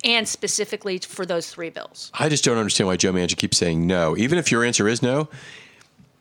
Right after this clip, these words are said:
Speaker 2: have you never played poker in your life? Use it as a bargaining chip. You know, if you don't do this, I may have to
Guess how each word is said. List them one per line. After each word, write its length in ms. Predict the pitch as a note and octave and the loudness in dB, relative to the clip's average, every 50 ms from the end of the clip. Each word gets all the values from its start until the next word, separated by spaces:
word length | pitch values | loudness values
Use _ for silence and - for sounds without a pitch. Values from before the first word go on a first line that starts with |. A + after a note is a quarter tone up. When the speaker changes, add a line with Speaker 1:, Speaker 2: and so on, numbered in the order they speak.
| _ _ _ _ _ _ _ - | _ _ _ _ _ _ _ -6
Speaker 2:
have 160 | - B2 A2 A#2 | -2 -2 0 2
you 60 | A#2 | 2
never 180 | A#2 B2+ C#3 | 2 2 2
played 240 | C3+ - C#3+ A#2 - | 2 2 2 0 2
poker 340 | - A#2+ A#2 B2 - - E3 | 2 2 2 2 2 2 2
in 60 | D#3+ B2+ | 2 4
your 140 | G2+ F#2 | 2 4
life? 380 | F2 F2 F2+ G2+ D3+ E3 - - | 4 4 4 4 4 2 2 2
Use 180 | B2 D3 C#3+ D#3 | 2 4 4 2
it 60 | D3 | 2
as 100 | C3+ A#2+ | 2 2
a 60 | A2 | 2
bargaining 480 | F2+ - G#2+ C#3+ F3 - D#3+ G#2 F#2 - | 2 2 2 4 4 2 2 2 2 2
chip. 340 | - F#2 E2 E2 - - | 2 2 0 0 0 0
You 60 | F#2 F#2+ | 0 2
know, 140 | G2+ A2 A2+ | 2 2 2
if 60 | G#2+ | 2
you 60 | G#2 | 2
don't 140 | G#2+ A#2 A2+ | 2 2 2
do 80 | - C3 | 2 2
this, 260 | C#3+ E3 D3 - - | 2 2 2 2 2
I 60 | G2+ | 2
may 160 | G2 G#2 G#2+ | 2 2 2
have 160 | G#2+ A2+ A2+ | 2 0 0
to 340 | - A#2+ A2+ A2 G#2+ G#2+ G#2+ | 2 2 2 4 2 0 -2